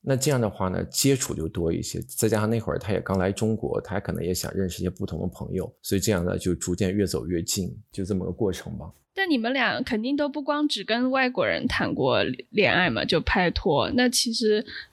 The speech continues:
Speaker 2: 就是这个过程中，就是跟这种文化背景很不一样的老外和，和跟自己就是共同成长环境下这种中国人，但有什么区别吗？你们觉得在这个过程当中？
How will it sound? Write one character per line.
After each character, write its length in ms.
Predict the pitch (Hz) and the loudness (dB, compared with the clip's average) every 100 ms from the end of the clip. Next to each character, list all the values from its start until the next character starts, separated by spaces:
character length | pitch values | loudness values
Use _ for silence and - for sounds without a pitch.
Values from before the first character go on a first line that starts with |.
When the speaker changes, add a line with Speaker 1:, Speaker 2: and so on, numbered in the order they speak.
| - | -12
Speaker 2:
就 140 | - 269 | -2 2
是 180 | 262 240 - - | 2 0 -4 -4
这 100 | - | 0
个 140 | 302 262 | 2 2
过 180 | 302 269 | 2 2
程 160 | 247 | 2
中， 220 | 233 240 247 | 2 4 4
就 100 | 247 | 2
是 140 | 240 | 2
跟 340 | 240 233 240 233 | 2 4 2 2
这 100 | 262 | 2
种 220 | 220 226 | 4 2
文 140 | - 233 | 2 2
化 100 | 277 | 4
背 160 | 277 | 4
景 160 | 254 220 | 2 2
很 180 | 220 196 | 2 2
不 100 | 233 | 2
一 60 | 240 | 4
样 160 | 240 | 4
的 100 | 233 | 2
老 220 | 214 - | 2 0
外 300 | 80 247 233 214 | 2 4 4 2
和， 240 | 214 208 | 2 0
和 160 | 214 208 | -2 0
跟 260 | 220 226 | 4 4
自 140 | 254 233 | 2 0
己 200 | - - | 0 0
就 140 | - 220 | 2 2
是 320 | 208 - - - - - - - - - | 4 4 2 0 -2 -4 -6 -2 -4 -2
共 160 | 247 | 0
同 140 | 233 226 | 2 2
成 140 | 233 | 2
长 120 | 220 | 2
环 160 | 208 180 | 0 0
境 120 | 220 | 2
下 140 | 247 214 | 4 2
这 100 | 208 | 0
种 80 | |
中 180 | - 254 | 0 2
国 160 | 254 190 | 2 2
人， 140 | - - - - | 0 -4 -4 -2
但 140 | - - - | 2 0 0
有 160 | - 214 | 2 2
什 100 | 220 | 4
么 160 | 214 254 | 2 2
区 260 | - 415 | 2 4
别 160 | 392 - | 6 4
吗？ 120 | - | 2
你 100 | - | 2
们 140 | 208 208 | 4 4
觉 200 | 175 147 | 2 2
得 160 | 139 | 2
在 180 | 202 214 | 2 2
这 140 | 208 208 | 2 2
个 100 | 196 | 2
过 180 | 240 | 0
程 160 | 226 262 | 2 2
当 200 | - - | 0 0
中？ 240 | - 220 | 2 2